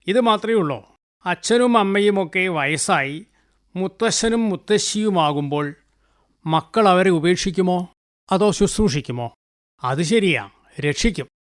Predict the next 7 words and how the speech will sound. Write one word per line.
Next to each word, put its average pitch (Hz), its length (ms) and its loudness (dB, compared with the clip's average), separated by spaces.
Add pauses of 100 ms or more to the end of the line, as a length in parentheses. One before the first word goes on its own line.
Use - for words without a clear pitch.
(160)
എനിക്ക് 185 260 0
മുത്തശ്ശിയുടെ 214 720 2
അടുത്ത് 170 300 2
ചെന്നിരിക്കാൻ 170 580 0
എന്തിഷ്ടമാണെന്നറിയാമോ? 156 1120 -2 (460)
കഴിഞ്ഞ 214 300 4
ദിവസം 185 520 0